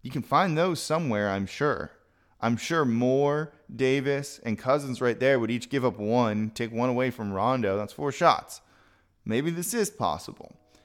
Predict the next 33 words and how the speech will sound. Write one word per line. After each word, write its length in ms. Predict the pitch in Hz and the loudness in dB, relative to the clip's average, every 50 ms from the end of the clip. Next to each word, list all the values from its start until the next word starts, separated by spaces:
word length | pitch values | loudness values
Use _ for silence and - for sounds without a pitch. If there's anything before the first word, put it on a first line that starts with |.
| _ _ _ _ _ | _ _ _ _ _
So 300 | - - 196 185 180 190 - | -2 4 4 4 4 2 -2
the 100 | 156 175 | -6 -6
Pelicans 500 | - 220 240 269 285 277 - 254 202 165 | -2 2 2 2 2 2 -2 -4 -6 -4
need 180 | 160 175 170 151 | -2 -4 -4 -4
to 60 | 147 | -8
find 460 | - - - 143 139 143 143 139 127 | -6 -2 0 2 2 2 0 -2 -2
lineups 500 | 120 113 107 107 117 120 117 113 - - | -2 0 0 2 2 2 0 -2 -2 -4
that 160 | 120 104 - | -6 -6 -4
really 360 | 107 110 113 110 110 110 110 110 | -4 -2 0 0 0 0 0 0
make 360 | 104 101 101 101 98 - - - | 0 0 -2 -2 -4 -6 -10 -12
the 200 | 110 98 107 107 | -12 -10 -6 -4
most 520 | 107 107 107 110 117 123 123 120 - - | -2 0 2 2 2 2 0 -2 -4 -4
out 160 | 104 101 98 | -2 -2 -2
of 100 | 98 92 | -2 -4
him, 340 | 104 101 101 98 98 101 95 | -4 -4 -4 -4 -4 -6 -6
because 280 | - 110 101 - 107 104 | -8 -10 -8 -8 -6 -6
I 20 | 101 | -6
think 280 | - 131 135 127 - | -6 -6 -8 -8 -6
that's 360 | 104 113 117 127 123 - - - | -4 -2 -2 -2 -4 -6 -10 -12
what 160 | 123 - - | -12 -6 -4
they're 120 | 123 117 | -4 -2
really 280 | 107 110 110 110 107 104 | -2 -2 -2 -2 -2 -2
gonna 160 | 101 98 98 | -2 -4 -4
need, 380 | 98 104 117 117 110 98 95 - - | -4 -2 -2 -2 -2 -4 -6 -8 -8
especially 480 | 123 120 - - 202 220 254 262 302 277 | -8 -8 -4 0 2 2 2 0 -2 -2
when 160 | 190 165 151 | -2 0 0
you're 120 | 139 135 | 2 0
only 160 | 135 135 131 127 | 0 0 -2 -4
playing 360 | - - 127 123 127 120 107 | -6 -6 -4 -2 -2 -2 -2
an 80 | 95 | -2
eight-man 340 | 95 107 110 113 113 113 110 | -4 -4 -4 -2 -4 -2 -2
rotation, 720 | 107 101 101 98 - 101 101 104 - - 127 127 127 131 131 - _ - - _ _ _ _ _ _ | -2 -4 -4 -6 -6 -6 -6 -4 -4 -6 -6 -6 -6 -8 -10 -16 _ -20 -20 _ _ _ _ _ _
uh, 340 | 123 120 120 117 120 120 113 | 6 6 8 8 6 6 4